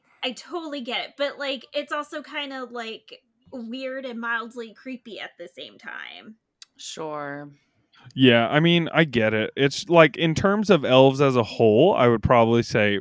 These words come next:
Speaker 3: from Elf, especially because it just harkens back to, like, the old school movies and, like, the aesthetic of it all. Um,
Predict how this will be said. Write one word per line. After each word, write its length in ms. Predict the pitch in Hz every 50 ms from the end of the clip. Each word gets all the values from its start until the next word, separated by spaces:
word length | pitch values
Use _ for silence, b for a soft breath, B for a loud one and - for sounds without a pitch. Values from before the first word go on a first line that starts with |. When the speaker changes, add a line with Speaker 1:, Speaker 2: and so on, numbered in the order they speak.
| -
Speaker 3:
from 340 | - - - 123 113 107 104
Elf, 420 | - 107 98 98 110 139 - - - - - - -
especially 440 | - - - - 180 175 - 185 165
because 260 | 135 - 139 123 113
it 60 | 110
just 200 | 110 117 113 -
harkens 340 | 123 117 110 - 113 101 95
back 280 | 104 98 101 101 -
to, 100 | - -
like, 160 | 104 101 101 -
the 80 | 104
old 260 | - - 98 95 -
school 260 | - - - 113 110 107
movies 440 | 107 110 107 107 110 110 110 -
and, 320 | - 92 104 98 95 98 98
like, 180 | 95 95 95 - _
the 320 | - 101 98 95 95 98 b b b b b b b b -
aesthetic 580 | 98 101 98 - - - 98 95 98 117 - -
of 140 | 120 120 127
it 80 | 127
all. 320 | 123 123 123 127 135 139 b b b b b b b _ -
Um, 340 | 120 113 110 101 95 90